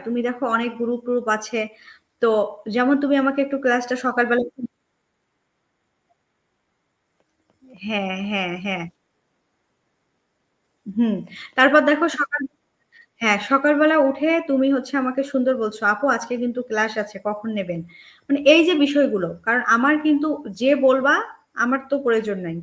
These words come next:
তোমার জিনিসটা তুমি আমার কাছ থেকে আদায় করে নিবা। আমি কিন্তু ক্লায়েন্টের কাজ রেখে মানে স্কিপ করে এখন তোমাকে ক্লাস নিচ্ছি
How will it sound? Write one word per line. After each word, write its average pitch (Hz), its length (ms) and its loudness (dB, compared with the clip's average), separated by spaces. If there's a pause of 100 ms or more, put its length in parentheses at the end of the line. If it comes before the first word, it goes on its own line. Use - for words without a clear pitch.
তোমার 269 280 2
জিনিসটা 277 340 0
তুমি 277 200 0
আমার 233 200 -2
কাছ 226 180 -6
থেকে 247 140 -4
আদায় 196 220 0
করে 180 220 -6
নিবা। 170 220 -6
আমি 220 140 -4
কিন্তু 254 180 -2
ক্লায়েন্টের 247 420 -2
কাজ 247 160 -2
রেখে 226 280 -2 (540)
মানে 214 260 -4
স্কিপ 285 280 -4
করে 294 140 6
এখন 294 260 0
তোমাকে 247 320 0
ক্লাস 220 320 -2
নিচ্ছি - 380 -8